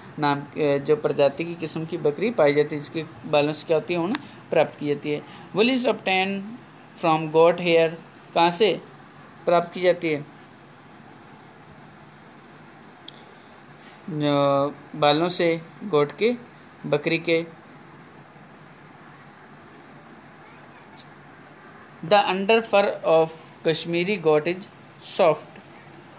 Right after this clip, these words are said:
तो कश्मीरी बकरी है, उसकी जो त्वचा के जो,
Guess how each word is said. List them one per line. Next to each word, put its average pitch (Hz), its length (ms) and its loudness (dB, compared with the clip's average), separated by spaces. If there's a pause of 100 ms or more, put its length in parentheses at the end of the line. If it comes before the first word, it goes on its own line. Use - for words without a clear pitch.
(540)
तो 247 80 4
कश्मीरी 226 500 -4
बकरी 202 380 0
है, 196 60 0
उसकी 196 300 -4
जो 240 120 2
त्वचा 190 480 0
के 202 320 -2
जो, 202 420 0